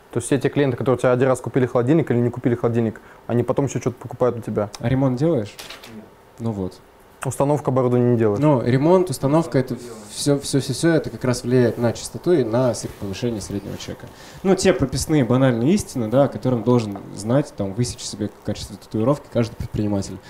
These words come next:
Speaker 2: но которые почему-то об этом забывают. А, ладно, ладно, не будем на этом останавливаться, зацикливаться, давай дальше.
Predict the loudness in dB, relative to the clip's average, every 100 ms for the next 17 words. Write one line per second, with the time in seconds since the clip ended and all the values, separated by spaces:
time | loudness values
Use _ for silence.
0 | -20 -20 0 4 4 4 4 2 0 -2
1 | 0 2 2 0 -2 -2 2 2 2 -2
2 | -12 -20 -20 -20 -18 -18 -18 -20 -20 -20
3 | -2 2 6 6 6 8 6 4 -2 -12
4 | -18 -20 -20 -20 -20 -20 -20 -20 -20 -20
5 | -20 -2 4 6 4 0 0 2 4 2
6 | 2 2 4 2 0 0 2 4 4 2
7 | -4 -2 0 0 0 2 2 2 0 -2